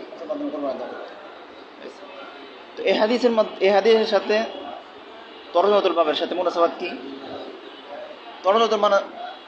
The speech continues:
বাবের মধ্যে বলা হয়েছে যে কোন পশুর মাধ্যমে কোরবানি দেওয়া উত্তম, আর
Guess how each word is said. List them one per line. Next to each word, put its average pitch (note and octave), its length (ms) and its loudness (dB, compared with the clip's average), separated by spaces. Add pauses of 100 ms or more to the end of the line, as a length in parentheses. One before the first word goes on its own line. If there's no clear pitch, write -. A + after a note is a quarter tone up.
(140)
বাবের F#3+ 260 4
মধ্যে F3+ 200 4
বলা F#3+ 140 6
হয়েছে F#3 220 4 (160)
যে D#3 60 2 (100)
কোন F#3+ 100 2 (220)
পশুর E3 260 0
মাধ্যমে F#3 240 2
কোরবানি F#3 260 4
দেওয়া E3 140 2
উত্তম, D#3+ 220 -4 (760)
আর C#3 80 2